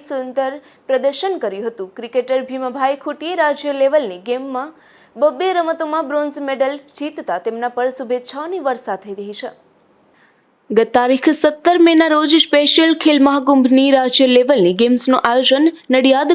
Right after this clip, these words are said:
ખાતે થયું હતું, જેમાં પોરબંદરના વ્હીલચેર ક્રિકેટર ભીમાભાઈ ખુટી જિલ્લા લેવલે ભાલાફેંક અને વ્હીલચેર હર્ડલ એમ બે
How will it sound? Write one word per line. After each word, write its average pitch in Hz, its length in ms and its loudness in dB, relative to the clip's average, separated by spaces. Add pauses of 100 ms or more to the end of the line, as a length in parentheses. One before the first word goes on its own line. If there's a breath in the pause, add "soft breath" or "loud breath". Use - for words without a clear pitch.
ખાતે 247 280 2
થયું 208 260 2
હતું, 226 200 0 (120)
જેમાં 220 260 2
પોરબંદરના 285 680 4
વ્હીલચેર 277 320 2 (160)
ક્રિકેટર 269 440 2 (400 loud breath)
ભીમાભાઈ 269 560 4
ખુટી 254 240 2 (200)
જિલ્લા 247 320 4
લેવલે 240 340 4
ભાલાફેંક 233 640 2
અને 277 100 4
વ્હીલચેર 254 440 2
હર્ડલ 240 440 2
એમ 240 160 0
બે 254 140 4